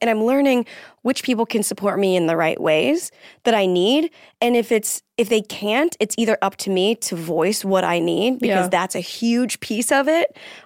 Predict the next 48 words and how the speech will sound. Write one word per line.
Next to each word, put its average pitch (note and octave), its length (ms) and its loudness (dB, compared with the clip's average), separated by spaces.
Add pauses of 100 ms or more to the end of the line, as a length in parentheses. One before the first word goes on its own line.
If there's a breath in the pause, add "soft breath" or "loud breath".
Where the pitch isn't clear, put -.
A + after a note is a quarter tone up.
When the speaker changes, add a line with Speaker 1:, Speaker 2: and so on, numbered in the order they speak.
Speaker 1:
or D4 420 4
I A#3+ 160 2
don't G#3+ 300 0
go G#3+ 160 2
to G#3+ 80 0
that G#3 160 2
person - 520 -4 (160)
if G#3 120 -2
I've, F#3+ 240 4
if G3 160 -2
I've F#3+ 220 -2 (400)
asked A#3 320 -2
them F#3 280 2
to G3+ 140 -4
be F#3 140 2
there E3 300 2
for F3+ 400 0
me F#3 160 -2
in F3 60 0
a F3 60 -2
specific F#3 360 -4
way F3+ 140 0
and F3 100 -2
they E3+ 60 -2
can't, F#3+ 280 -2 (240 loud breath)
which G#3+ 140 -2
hasn't A3 380 0
happened. F3+ 320 -4
All F#3+ 160 4
of G#3+ 80 0
my G#3 100 2
close G3+ 220 -4
friends F#3 240 0
are F#3 80 2
amazing. F3+ 400 0
It's - 160 -4
just F#3 160 -4
the G3 80 -2
fact F#3 160 -2
that - 180 -6
I F#3+ 220 -2
haven't F3+ 520 -4 (280 loud breath)
voiced G3 400 2
my F3+ 200 0
needs - 440 -4
yet. G#3 120 2
Speaker 2:
Yeah. F#3+ 220 2 (320 loud breath)
Speaker 1:
So G#3 640 2